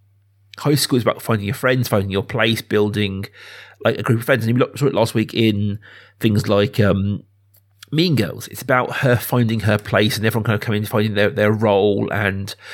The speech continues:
finding the, where they fit into this little scene. And so is the heist movie. And you, you really saw it with, like, the, um, I very much like the Ocean's Eleven sort of spoof when they're all walking across Trafalgar Square. It's all kind of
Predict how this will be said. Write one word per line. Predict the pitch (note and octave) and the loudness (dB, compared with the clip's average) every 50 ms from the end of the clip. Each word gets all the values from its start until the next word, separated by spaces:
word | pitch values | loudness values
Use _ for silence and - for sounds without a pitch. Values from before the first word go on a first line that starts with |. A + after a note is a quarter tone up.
| - - - | -18 -16 -4
finding | - B2+ A#2+ A#2 G#2+ A2+ G#2+ G#2 | -2 0 0 2 2 0 0 -2
the, | G2+ - | -2 0
where | A#2 B2 B2 - | 0 2 2 0
they | - - | 0 -2
fit | D#3+ - - A#2 - | -2 -2 -2 -2 -2
into | A#2+ G#2+ G#2+ - G#2+ | -2 -4 -4 -4 -4
this | A2 G#2+ - - | -2 -4 -4 -4
little | - G#2+ G2+ | -6 -6 -6
scene. | - - - A#2 G#2+ A2 F#2 - - B2 - - - - - - | -6 -2 0 2 2 2 0 -4 -6 -8 -10 -12 -14 -12 -4 -2
And | B2+ B2 | 0 0
so | - - E3 | 2 2 2
is | E3+ D#3+ C#3+ | 2 0 0
the | C3 C#3 | -2 -4
heist | - D#3 D#3 - | -4 -4 -2 -2
movie. | C3+ - - - | -4 -4 -4 -4
And | - - B2 B2 | -2 0 0 0
you, | B2+ - B2+ - | 0 -2 -4 -4
you | - C#3+ D3+ | -2 0 2
really | C3+ B2+ C3 D3+ G3 G#3 G3 E3 C3+ | 2 2 2 2 2 2 2 0 0
saw | - - - A#2 A2+ | -2 -2 0 0 0
it | G#2+ - | 2 2
with, | G#2 A2 - | 0 0 0
like, | G2 - | -2 -2
the, | - G#2+ A2 A2 G#2 | 0 0 2 4 4
um, | G2+ G2 G2 G2 G2+ - - _ _ _ - - - - - - - _ _ _ - | 4 2 0 -2 -6 -8 -10 _ _ _ -20 -20 -20 -20 -20 -20 -20 _ _ _ -2
I | - | 0
very | - C3 | 2 2
much | B2 A#2 A2 | 2 0 0
like | - | -2
the | A2+ - - | -4 -2 0
Ocean's | B2 G#2+ G#2+ G#2+ G#2+ G#2+ | 0 0 0 0 0 2
Eleven | A2 A#2+ G#2+ A2 G#2 F2+ A#2+ - - _ _ | 2 2 0 0 -2 -4 -6 -8 -10 _ _
sort | - - - - G#2+ | -10 -8 -6 -4 -2
of | - | 0
spoof | - - - - C3 A2 F#2 - - - - | 0 0 2 0 0 -2 -2 -4 -6 -2 0
when | A#2+ A2+ | 2 2
they're | A#2 A#2+ | 2 2
all | B2+ A#2+ A2 | 2 2 2
walking | B2 A#2+ - A2+ A2 | 0 0 0 0 -2
across | G#2 G#2 - A#2+ - - | -2 -2 -4 -6 -6 -2
Trafalgar | - G#2+ G#2+ G#2 G#2 | 0 0 0 0 -2
Square. | - - - G2 G2 G2+ G2 G2 G#2 | -2 -2 0 0 2 2 2 2 0
It's | - - - | 0 0 0
all | B2 A2+ | 0 2
kind | - G#2+ G#2+ | 2 2 0
of | G#2+ G#2 | 0 -2